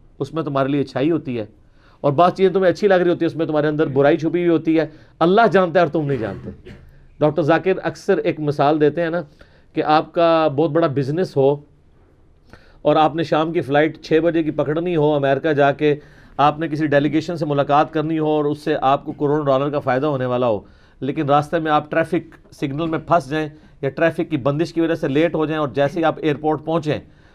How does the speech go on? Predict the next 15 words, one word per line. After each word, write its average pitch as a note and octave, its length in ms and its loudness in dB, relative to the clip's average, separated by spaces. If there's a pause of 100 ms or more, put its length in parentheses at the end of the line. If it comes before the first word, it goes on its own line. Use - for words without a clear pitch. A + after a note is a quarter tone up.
(120)
تو C#3+ 80 0
آپ D3+ 160 4
کو E3+ 60 -4
پتہ D3+ 240 -4
چلے D#3 180 -2
کہ D#3+ 120 -6
وہ D#3 100 0
فلائٹ D3 320 0
نیو C#3 180 -6
یارک C#3 300 0
کے D#3 60 -6
لیے D3+ 200 0
اڑ E3+ 160 4
گئی A2+ 280 -2
ہے، E2+ 60 -10